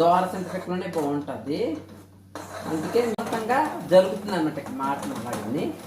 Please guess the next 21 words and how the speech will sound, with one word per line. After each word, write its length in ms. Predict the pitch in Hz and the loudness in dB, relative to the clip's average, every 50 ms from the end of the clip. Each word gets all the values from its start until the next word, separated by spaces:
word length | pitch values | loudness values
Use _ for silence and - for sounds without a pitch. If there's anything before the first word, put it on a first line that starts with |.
| - - - 127 - | -14 -14 -6 -2 2
ఇంక 100 | 160 175 180 | 4 6 6
ఇలా 100 | 175 175 180 - - | 6 6 4 4 4
బలవంతంగా 520 | 190 190 202 208 208 208 220 214 214 226 - 170 | 4 6 4 2 0 -2 -2 0 0 0 4 4
జరుగుతుంది. 480 | 180 165 156 175 180 - 160 143 117 - 127 | 4 4 4 2 0 0 -2 -2 -2 -4 -8
ఇక్కడ 160 | - - - 143 170 - - - - | -8 -6 -4 -4 -4 -4 -6 -10 -12
పక్కన 240 | - - - - - - 147 - | -12 -12 -12 -12 -10 -10 -8 -8
వచ్చేసింది, 360 | - - 143 - - 135 120 120 | -8 -8 -8 -6 -4 -2 -2 -2
ఏం 60 | 120 127 | -4 -4
కాదనుకోండి. 600 | 131 123 117 117 113 113 117 120 117 120 - 185 277 - - - - - - - - - - - - - - - - - 180 | -4 -4 -4 -2 -2 -2 0 0 2 4 4 4 4 2 0 -4 -10 -12 -16 -18 -20 -20 -20 -20 -20 -20 -18 -14 -6 -4 -2
అంటే 160 | 190 - 262 - - - - 170 | 4 6 6 6 6 6 8 8
గరిటి 400 | 180 196 233 262 - 285 254 202 185 190 208 254 285 285 - - - - - - 180 | 8 8 8 4 0 0 -2 -2 -2 -2 -2 -4 -4 -6 -10 -14 -20 -20 -8 -4 0
ఇలా 120 | 185 208 214 - - - 170 | 2 2 2 2 2 2 4
భారంగా 520 | 170 175 185 190 220 240 247 247 240 247 214 | 4 6 6 4 4 4 2 2 2 2 2
అవుతున్నప్పుడు 680 | 185 185 - 214 214 214 220 214 214 226 208 214 208 170 165 165 180 202 214 208 - - - - - - - - - 190 | 2 0 -2 -2 -2 -2 -2 -4 -6 -8 -6 -4 -2 0 0 0 0 -2 -4 -6 -10 -14 -18 -20 -20 -18 -14 -6 -2 0
మనం 220 | 190 196 220 220 214 185 175 170 180 190 208 - - | 2 2 2 2 2 2 2 2 0 0 -2 -2 0
తీసేసుకోవాలి. 680 | 233 185 180 196 180 175 - - 147 127 117 120 - - - - - - - - - - - - | 0 0 2 0 0 0 0 0 0 0 0 0 -4 -8 -10 -12 -14 -14 -14 -14 -14 -10 -4 -2
ఫ్యాన్ 280 | 202 202 208 220 220 214 | 0 2 4 4 4 4
గల్లా 180 | 220 220 233 240 240 | 4 4 4 4 2
పెట్టి 160 | 226 - 185 254 233 214 196 | 2 0 0 0 0 0 0
ఉండలు 220 | 185 185 196 175 180 | 0 0 0 2 2
చేసుకోవాలన్నమాట. 680 | 170 160 - - - 151 135 131 127 123 117 113 - | 2 2 0 -2 -4 -4 -4 -4 -4 -4 -4 -4 -6